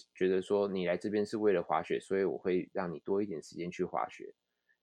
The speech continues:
就是我觉得日本式的经营，经营者的思维跟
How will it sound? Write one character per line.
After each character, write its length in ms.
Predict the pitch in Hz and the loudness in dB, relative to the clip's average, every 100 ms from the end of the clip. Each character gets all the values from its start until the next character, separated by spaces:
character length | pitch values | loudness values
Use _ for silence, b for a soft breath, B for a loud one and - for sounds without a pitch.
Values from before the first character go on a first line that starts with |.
| _ _ _ _ - | _ _ _ _ 0
就 140 | 110 | 2
是 560 | 104 - 107 101 92 - _ _ _ - | 2 2 2 4 0 -4 _ _ _ -4
我 100 | 101 | 0
觉 140 | 107 | 4
得 220 | 101 98 | 6 6
日 180 | 78 156 | 4 2
本 200 | 113 82 | 4 0
式 180 | 82 113 | 0 2
的 120 | 98 | 2
经 220 | 87 101 | 2 -2
营， 240 | 92 90 78 _ _ _ _ - | -2 -2 -6 _ _ _ _ -10
经 240 | - 110 | -2 0
营 220 | 92 95 | 0 -2
者 200 | - 73 | -2 -2
的 220 | 64 80 | 0 -2
思 300 | 82 - 104 | -2 -6 0
维 260 | 110 92 78 | 2 2 0
跟 320 | - 90 95 | 0 -2 -2